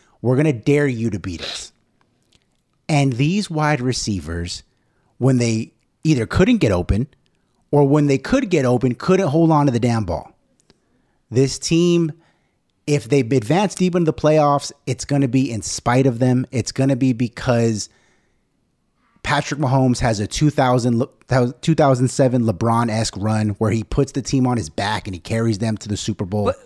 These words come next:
Speaker 2: but wait, Rob,
Speaker 1: That's the only
Speaker 2: is
Speaker 1: way
Speaker 2: that
Speaker 1: it's gonna
Speaker 2: even
Speaker 1: happen.
Speaker 2: possible?
Speaker 1: I,
Speaker 2: How, is
Speaker 1: I
Speaker 2: that
Speaker 1: don't know.
Speaker 2: possible?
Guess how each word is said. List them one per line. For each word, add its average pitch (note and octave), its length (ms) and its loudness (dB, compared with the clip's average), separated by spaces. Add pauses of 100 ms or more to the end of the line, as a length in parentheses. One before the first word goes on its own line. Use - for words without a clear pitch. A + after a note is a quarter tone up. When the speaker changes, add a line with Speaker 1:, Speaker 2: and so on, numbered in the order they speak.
(280)
Speaker 2:
but C4 160 0
wait, G3+ 240 -4
Rob, B3+ 120 2
Speaker 1:
That's D3 120 0
the D#3+ 160 2
only D3 240 4
Speaker 2:
is C3+ 40 4
Speaker 1:
way C3 120 4
Speaker 2:
that D4 100 2
Speaker 1:
it's D#4+ 100 0
gonna C4 140 2
Speaker 2:
even G3 60 -2
Speaker 1:
happen. - 220 -2
Speaker 2:
possible? F3+ 440 -6 (260)
Speaker 1:
I, D#3+ 220 0
Speaker 2:
How, - 80 0
is G3 80 2
Speaker 1:
I D#3 80 2
Speaker 2:
that D4 80 2
Speaker 1:
don't A#2+ 100 -2
know. - 60 0
Speaker 2:
possible? A#3 440 -4